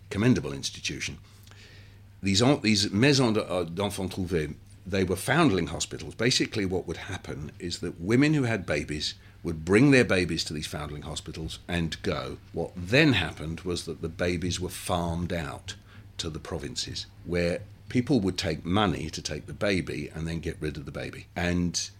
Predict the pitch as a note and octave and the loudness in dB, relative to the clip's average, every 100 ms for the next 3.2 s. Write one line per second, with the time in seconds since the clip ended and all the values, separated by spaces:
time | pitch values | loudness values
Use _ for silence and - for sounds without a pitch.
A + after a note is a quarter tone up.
0 | - F2+ G#2+ B2 A#2 F2 E2+ E2+ A2 A#2 | -6 2 8 8 8 4 0 4 4 4
1 | F#2+ - C#2+ C#2 D#2 D2 E2+ G2+ G2 F2+ | 2 -2 -4 -4 -6 -4 0 2 2 0
2 | E2 D2+ E2 D#2+ - D2+ E2 F2+ F2+ - | -4 -4 -4 -4 -4 -6 -4 -4 -2 -2
3 | F2+ F#2 | 0 -2